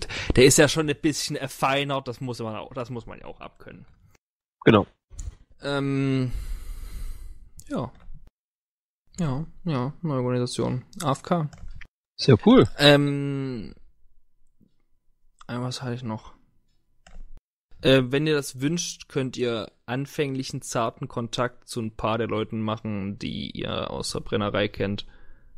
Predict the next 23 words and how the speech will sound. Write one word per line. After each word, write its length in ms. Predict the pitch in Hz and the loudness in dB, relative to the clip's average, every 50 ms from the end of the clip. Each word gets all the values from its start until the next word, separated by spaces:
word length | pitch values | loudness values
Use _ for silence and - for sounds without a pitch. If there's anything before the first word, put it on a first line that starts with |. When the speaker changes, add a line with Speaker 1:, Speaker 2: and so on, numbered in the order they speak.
| - - | -12 -8
Speaker 1:
Ähm, 500 | - 131 113 101 101 101 98 98 101 113 - - - - - - - | -4 -2 0 2 2 2 2 0 0 -4 -6 -12 -18 -18 -18 -10 -2
nachdem 400 | - 110 107 107 - - 104 107 | 0 0 2 2 2 2 2 2
die 80 | - 104 | 0 -2
gröbsten 460 | - - - 110 107 - - - 120 | -2 -2 0 0 0 0 -4 -6 -2
Sachen, 440 | 110 117 104 - - 110 107 107 110 - - - - - | 0 0 0 0 -2 -4 -6 -6 -8 -10 -16 -20 -16 -8
ne? 340 | - 123 120 120 123 127 131 - - - - - - - - - - - - - - - - - - - | -2 2 4 4 4 2 0 -6 -14 -20 -20 -20 -20 -20 -20 -20 -20 -20 -20 -20 -20 -20 -20 -20 -14 -8
Nachdem 380 | - 120 113 - - 120 113 117 | -6 -6 -4 -2 0 0 2 2
ja 100 | 117 - | 2 0
Agathe 440 | 107 120 120 123 113 117 117 - 135 | 0 -2 0 2 2 2 2 0 0
leider 360 | 120 120 120 120 120 117 117 | 0 2 2 4 4 2 0
vernichtet 680 | - - 131 123 123 127 131 131 - - - 135 - - | 0 -2 -2 0 0 0 0 -2 -4 -6 -8 -8 -6 -2
wurde 220 | 123 120 123 131 127 | 0 0 2 2 0
und 140 | 123 127 - | -2 -2 -6
auch 120 | 113 - | -8 -6
dieses 400 | - 160 160 143 117 110 - - | -6 -8 -6 -6 -6 -6 -8 -6
Ding 280 | - - 107 113 110 - | -4 -4 -2 -2 -2 -4
eigentlich 460 | - 82 101 110 117 117 117 110 - | -4 -4 -4 -2 -2 -2 -2 -2 -4
im 140 | 139 143 - - | -4 -6 -4 -2
Arsch 500 | - 175 160 135 127 - - - - - - - | 2 4 4 4 2 -2 -10 -10 -10 -12 -14 -16
ist. 520 | - - - - - - - - - - - - - - - - - _ _ _ _ _ _ _ _ _ _ _ _ _ _ _ _ _ - | -14 -12 -12 -12 -12 -8 -6 -6 -6 -8 -10 -16 -18 -18 -20 -20 -20 _ _ _ _ _ _ _ _ _ _ _ _ _ _ _ _ _ 4
Speaker 2:
Ah, 240 | 110 73 67 69 | 6 6 8 6
Speaker 1:
Zart. 160 | 69 - - 117 | 6 4 4 4
Speaker 2:
ärgerlich. 540 | 113 - - 110 - 85 - - - - | 4 6 6 4 2 4 2 2 2 0